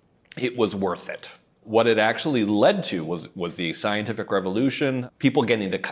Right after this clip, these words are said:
uh, communicate across, across lines of difference, the passing down of knowledge, but probably even more importantly,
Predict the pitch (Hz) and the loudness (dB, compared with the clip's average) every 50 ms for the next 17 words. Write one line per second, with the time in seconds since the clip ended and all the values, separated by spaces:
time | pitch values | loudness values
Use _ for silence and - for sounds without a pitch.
0 | - - 104 92 95 92 - - 123 113 120 127 - 127 113 107 101 - - 101 | -6 -2 -2 0 0 -2 -2 -2 -2 0 0 0 2 2 2 2 2 0 -2 -4
1 | 98 98 - - - 95 95 - 101 95 92 - - 98 92 87 87 82 87 87 | -4 -6 -8 -6 -4 -4 -4 0 0 0 0 0 -2 -4 -4 -4 -6 -8 -8 -4
2 | - 175 180 180 170 156 135 127 - - - - - - - - - - - - | 0 0 0 2 2 0 0 0 -4 -8 -16 -16 -16 -16 -16 -14 -8 -4 0 0
3 | 120 123 - - 120 107 101 110 113 117 117 101 87 110 107 101 101 98 104 107 | 0 0 0 -2 0 2 4 4 4 4 2 0 0 -2 -2 -2 0 0 -2 -2
4 | - - - 117 - - - - - - - 170 202 240 - 339 330 277 185 143 | -4 -2 -2 -2 -2 -2 -8 -20 -10 0 2 4 4 4 2 -2 -2 -2 -2 -2
5 | - - - 143 165 180 165 165 143 139 127 123 123 123 131 127 123 113 107 101 | -4 -6 -6 -4 -2 -2 0 0 0 0 0 0 2 2 4 4 2 2 0 -2
6 | - - - 117 123 - - - - - - 57 57 | -4 -2 0 2 2 0 0 -6 -14 -16 -16 -18 -18